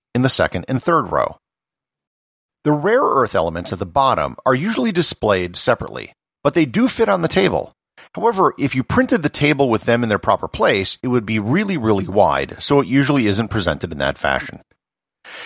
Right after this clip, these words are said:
Each column is known as a group. The group reflects the number of electrons in the upper electron shell.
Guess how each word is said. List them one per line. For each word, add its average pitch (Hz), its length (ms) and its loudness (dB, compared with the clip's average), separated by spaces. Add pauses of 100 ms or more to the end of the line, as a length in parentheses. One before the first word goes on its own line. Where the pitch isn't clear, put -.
(140)
Each - 260 0
column 90 560 2
is 135 160 0
known 87 160 2
as 78 100 -2
a 95 60 -2
group. 120 400 0 (600)
The 110 80 2
group 160 440 0
reflects - 400 -2
the 117 80 -6
number 107 260 2
of 104 140 -2
electrons 92 800 0
in 131 160 -6
the 143 160 -4
upper 110 300 0
electron 85 560 -2
shell. 73 440 -2